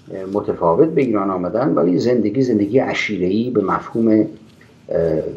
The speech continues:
این واژه یا ایلی نیست که زندگی چادرنشینی و کوچی است. این واژهٔ، واژه‌های مانند طایفه، عشیره و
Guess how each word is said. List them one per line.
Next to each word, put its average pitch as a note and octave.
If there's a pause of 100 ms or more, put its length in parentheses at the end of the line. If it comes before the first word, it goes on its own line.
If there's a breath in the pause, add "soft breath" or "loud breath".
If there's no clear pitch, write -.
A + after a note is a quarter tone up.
(400)
این A#2+
واژه F#2+
یا A#2
ایلی G2+
نیست C#3+
که F2+
زندگی F#2+ (360 loud breath)
چادرنشینی F#2
و A2+
کوچی A#2
است. - (760 loud breath)
این G#3
واژهٔ، D#3 (300)
واژه‌های G#2+
مانند G#2
طایفه، F#2+
عشیره F#2
و F2+